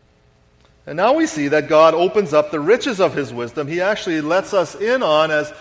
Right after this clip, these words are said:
Romans eleven says, the depth of the riches and the wisdom and the knowledge of God.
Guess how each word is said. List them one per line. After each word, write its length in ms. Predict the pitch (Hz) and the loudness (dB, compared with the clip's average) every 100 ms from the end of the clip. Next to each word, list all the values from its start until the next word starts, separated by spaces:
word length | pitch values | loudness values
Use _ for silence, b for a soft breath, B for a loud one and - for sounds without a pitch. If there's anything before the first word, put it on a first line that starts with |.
| B - | B -6
Romans 400 | 160 180 175 160 | -2 -2 -4 -2
eleven 360 | 160 165 165 | 2 2 0
says, 300 | - 151 143 | -4 -2 -2
the 120 | 143 | -4
depth 540 | 131 160 190 202 - - - b b b | -6 -2 -2 -2 -6 -20 -20 b b b
of 140 | 131 123 | -8 -8
the 80 | |
riches 460 | 127 190 208 208 170 | -2 -2 0 -2 -2
and 120 | 151 | -4
the 60 | 139 | -4
wisdom 440 | 139 170 160 175 | -2 -4 -4 -6
and 80 | 139 | -6
the 60 | 135 | -2
knowledge 400 | 139 151 147 131 | 0 0 0 -4
of 140 | 107 | -6
God. 380 | 131 123 113 | -2 0 -2